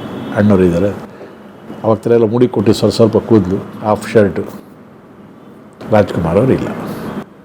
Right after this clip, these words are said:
ಅಕ್ಕವ್ರು ಇದ್ದಾರೆ, ಒಳಗಡೆ ಕೂತಿದ್ರು. ಅವ್ರಿಗೆ ಏನಾಯ್ತು ಅಂತ ಗೊತ್ತಾಗ್ತಾ ಇಲ್ಲ.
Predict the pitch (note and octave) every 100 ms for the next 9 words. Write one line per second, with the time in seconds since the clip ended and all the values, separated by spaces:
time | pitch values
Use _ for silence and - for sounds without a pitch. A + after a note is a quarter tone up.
0 | - - - - - - - - - -
1 | - - - G#2+ G2+ A#2+ A2 G#2 A2 G#2
2 | A2 A2 G2 F#2+ A2 A2 G#2+ A2 A#2 G#2+
3 | A2 G#2 G2 A2 F#2+ - F#2+